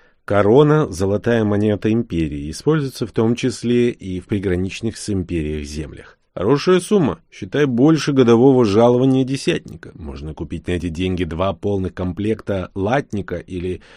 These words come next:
верховую лошадь. Примечание. За основу взята стоимость товаров в Европе четырнадцатого века. Некоторые пустоголовые солдаты даже завидовали нежданному богатству Зурима.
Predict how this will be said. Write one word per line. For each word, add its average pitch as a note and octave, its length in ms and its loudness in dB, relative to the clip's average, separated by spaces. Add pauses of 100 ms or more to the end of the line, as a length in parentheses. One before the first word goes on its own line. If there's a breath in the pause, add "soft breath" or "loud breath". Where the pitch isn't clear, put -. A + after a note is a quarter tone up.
(120)
верховую F#2 600 0
лошадь. - 420 -2 (600)
Примечание. C#2 800 -8
За E2+ 300 -4
основу C3 480 2
взята A2+ 420 -2
стоимость A2+ 560 0
товаров G#2 560 -2
в - 20 -10
Европе E2+ 540 -4
четырнадцатого D2+ 680 -10
века. - 400 -18 (640)
Некоторые F3 520 4
пустоголовые D3 720 4
солдаты C3+ 500 2
даже A2 240 0
завидовали A2 640 0
нежданному E2 640 -4
богатству D#2+ 600 -6
Зурима. E2 560 -8